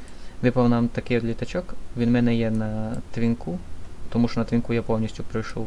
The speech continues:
е, всі, всю задачку на це. На що новорічна була, і його просто давали даремно. Якби в мене був він і тут, то я б за нього отримав компенсацію, а за п'ятий рівень там була б нормальна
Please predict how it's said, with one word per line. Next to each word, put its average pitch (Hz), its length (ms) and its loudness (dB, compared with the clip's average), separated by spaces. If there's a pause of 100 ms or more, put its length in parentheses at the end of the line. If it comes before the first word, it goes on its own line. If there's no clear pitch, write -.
е, 113 300 -4
всі, - 920 -2
всю 117 320 -2
задачку 110 540 0
на 107 400 -4 (100)
це. - 60 -4 (1900)
На 127 400 6
що 127 140 -2
новорічна 123 460 4
була, 110 280 0
і 110 80 0
його 113 320 2
просто 113 300 0
давали 107 260 2
даремно. 107 440 0 (400)
Якби 117 240 2
в 120 40 6
мене 117 200 6
був 117 220 2
він 110 300 0
і 110 60 -2
тут, - 180 -2 (100)
то 110 240 0
я 110 160 2
б - 20 -2 (240)
за 110 60 -2
нього 110 180 2
отримав 107 300 0
компенсацію, 110 560 -2
а 104 40 0
за 117 80 -2
п'ятий 117 300 0
рівень 123 220 2
там 107 160 -4
була 110 160 0
б - 80 -2
нормальна 107 340 0